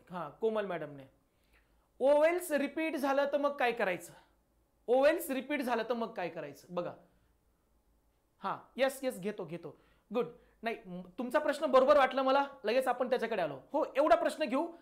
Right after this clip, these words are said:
आणि आपण नंबर्सकडे चालू, ठीक आहे ना? कारण आपल्याला रात्री पुन्हा, आता या ठिकाणी आपण रात्री खरे आणि खोटे, खरे आणि खोटे टॉपिक घेणार आहे रात्री नऊ वाजता, खरे आणि खोटे, ठीक आहे ना?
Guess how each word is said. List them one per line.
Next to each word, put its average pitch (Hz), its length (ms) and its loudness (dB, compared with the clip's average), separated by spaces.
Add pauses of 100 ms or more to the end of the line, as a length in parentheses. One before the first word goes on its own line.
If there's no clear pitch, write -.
(120)
आणि 262 120 0
आपण 269 200 -2
नंबर्सकडे 240 480 0
चालू, 156 280 -6 (260)
ठीक 254 100 -2
आहे 285 40 4
ना? 214 100 -2 (280)
कारण 254 200 2
आपल्याला 262 280 2
रात्री 247 260 2
पुन्हा, 247 360 -2 (320)
आता 262 320 4 (480)
या 240 120 4
ठिकाणी 254 300 2
आपण 262 300 2
रात्री 247 280 0 (200)
खरे 240 200 4
आणि 262 280 4
खोटे, 226 260 0 (300)
खरे 247 160 2
आणि 262 220 4
खोटे 240 160 -2
टॉपिक 247 320 -4
घेणार 220 220 -2
आहे 269 100 2
रात्री 220 240 -2
नऊ 226 140 -4
वाजता, 175 280 -6 (120)
खरे 220 180 0
आणि 233 220 0
खोटे, 156 220 -8 (380)
ठीक 202 80 -4
आहे 247 60 -4
ना? - 80 -8